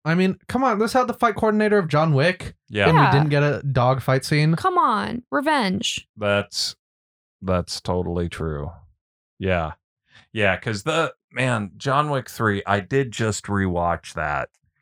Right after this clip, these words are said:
Speaker 2: And that scene with Halle Berry and her dogs
Speaker 1: Yeah.
Speaker 3: Mm-hmm.
Speaker 2: is so good.
Speaker 1: Yeah.
Speaker 2: So good.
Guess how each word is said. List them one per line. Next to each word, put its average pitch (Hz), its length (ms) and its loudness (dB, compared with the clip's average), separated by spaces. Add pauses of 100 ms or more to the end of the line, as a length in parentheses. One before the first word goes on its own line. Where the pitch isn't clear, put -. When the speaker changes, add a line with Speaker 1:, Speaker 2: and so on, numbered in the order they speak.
(440)
Speaker 2:
And 87 800 -2 (540)
that 117 300 -2
scene 98 640 -2 (100)
with 87 440 -2
Halle 95 420 0
Berry 85 540 -2
and 82 160 -2
her 85 200 -2
dogs 82 640 -2
Speaker 1:
Yeah. 110 340 2 (100)
Speaker 3:
Mm-hmm. 202 520 2 (100)
Speaker 2:
is - 500 0 (200)
so - 640 -2
good. 78 480 -6
Speaker 1:
Yeah. 113 300 2 (480)
Speaker 2:
So 92 1700 -2 (160)
good. 80 600 -4